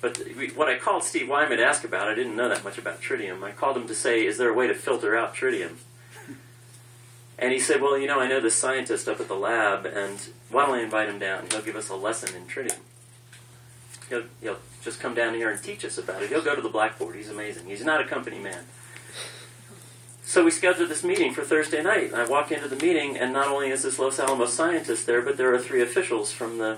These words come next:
Buckman Direct Diversion there. There's actually two there, and the third one, he's dialing the phone, and it's the head of the Buckman Diversion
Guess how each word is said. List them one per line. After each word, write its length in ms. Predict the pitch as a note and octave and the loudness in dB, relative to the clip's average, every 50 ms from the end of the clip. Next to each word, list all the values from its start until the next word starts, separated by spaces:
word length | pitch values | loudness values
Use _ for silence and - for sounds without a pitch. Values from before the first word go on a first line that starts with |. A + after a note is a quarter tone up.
| - | -2
Buckman 320 | - A#2+ A#2 A#2+ B2 A#2+ A2+ | -2 -2 -2 -2 -4 -6 -4
Direct 260 | A2 A2+ A2+ A2+ - | -2 -2 -2 -2 -6
Diversion 380 | - - C3+ D3+ D#3 - - | -8 -6 -4 -4 -4 -4 -8
there. 200 | - - - - - - - - - - - - - - - - | -8 -6 -8 -8 -8 -14 -20 -20 -20 -20 -20 -20 -20 -18 -14 -8
There's 120 | - B2+ B2+ | -4 0 2
actually 280 | D3 C#3+ - B2+ A#2+ | 2 2 2 0 -2
two 280 | - - - F#3+ D#3+ C3 | 0 2 2 2 4 4
there, 340 | C3+ C#3 D3 C#3 A#2 A2+ A2+ | 4 4 4 4 4 2 2
and 140 | A#2 G#2+ G#2+ | 0 -2 -4
the 40 | |
third 260 | - - C3+ C#3 C3 A#2+ | -4 0 0 0 0 0
one, 160 | A2 A2 A2+ | -2 -2 -4
he's 140 | A#2+ A2+ A#2 | -4 -2 0
dialing 340 | A#2+ A#2 A#2+ A2+ A2 G#2 | 0 2 2 0 -2 -4
the 80 | G2+ G2+ | -6 -6
phone, 360 | - B2 B2 B2+ A#2+ G2+ G2+ | -4 -2 -2 -2 -2 -4 -6
and 140 | G2+ G2 G2+ | -6 -8 -8
it's 160 | G2+ - - | -6 -6 -6
the 140 | - - G2 | -6 -6 -6
head 240 | - C3+ C#3+ A#2+ G2+ | -4 -4 -2 -2 -2
of 100 | F#2+ F#2+ | -2 -4
the 80 | F#2+ | -6
Buckman 380 | F#2 - - - - - F#2+ F#2+ | -6 -4 -6 -6 -6 -10 -10 -8
Diversion 380 | F#2+ F2+ F#2 F#2 - - - | -8 -6 -6 -6 -8 -10 -14